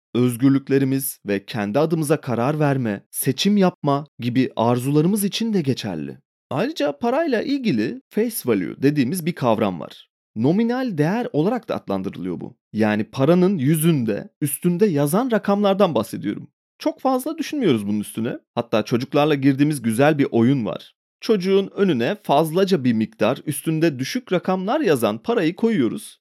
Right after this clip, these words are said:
ve yanına da belki sadece bir tane çok yüksek nominal değerde bir kağıt parçası koyuyoruz ve tercih yapmasını istiyoruz.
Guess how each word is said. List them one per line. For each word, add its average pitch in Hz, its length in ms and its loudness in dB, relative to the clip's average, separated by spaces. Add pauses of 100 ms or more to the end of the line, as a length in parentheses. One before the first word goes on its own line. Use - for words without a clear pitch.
ve 117 120 2
yanına 196 540 0
da 170 200 0
belki 233 280 0
sadece 214 580 -2
bir 294 100 -4
tane 202 320 -4
çok - 340 -6
yüksek 202 460 -2
nominal 170 580 0
değerde 127 380 2
bir 220 100 -4
kağıt 180 340 -2
parçası 104 400 -4
koyuyoruz - 560 -8
ve 113 140 0
tercih 147 480 0
yapmasını 107 420 -4
istiyoruz. - 560 -10